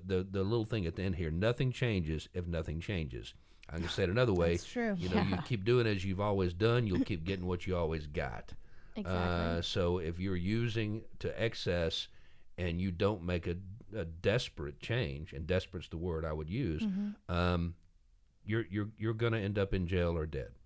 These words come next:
Speaker 3: That, that,
Speaker 1: Or,
Speaker 3: that's the
Speaker 1: or
Speaker 3: only
Speaker 1: both.
Speaker 3: two ways it's gonna go. You're either gonna get help or you're gonna die. Like, there's just not a, you can't ride the line forever.
Speaker 2: Right.
Speaker 3: You know, and, like, I feel like at our wedding, like, that was kind of the,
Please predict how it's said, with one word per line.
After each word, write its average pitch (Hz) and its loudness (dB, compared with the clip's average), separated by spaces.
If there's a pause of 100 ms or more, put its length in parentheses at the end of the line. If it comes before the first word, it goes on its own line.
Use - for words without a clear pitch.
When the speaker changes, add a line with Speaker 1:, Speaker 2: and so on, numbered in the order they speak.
(220)
Speaker 3:
That, 247 2
that, 254 4
Speaker 1:
Or, - 4
Speaker 3:
that's 262 4
the - 6
Speaker 1:
or 233 10
Speaker 3:
only 233 6
Speaker 1:
both. - 6
Speaker 3:
two 226 6
ways 202 0
it's 185 -4
gonna 190 -4
go. 185 -4
You're 190 0
either 226 2
gonna 208 0
get 202 0
help 214 -2 (140)
or 214 -2
you're 196 -2
gonna 185 -2
die. 170 -4
Like, 190 -4
there's 190 -2
just 196 -6
not 185 0
a, 175 0
you 214 -2
can't 240 0
ride 202 0
the 185 -4
line 196 0 (380)
forever. 208 -2
Speaker 2:
Right. 180 -8
Speaker 3:
You 226 0
know, 208 2
and, 196 -2 (120)
like, 190 0
I 190 -2
feel 196 0
like 185 -2
at 185 2
our 175 2
wedding, 175 -2
like, 175 -6
that 185 -2
was 175 -6
kind 175 -6
of 170 -6
the, 165 -4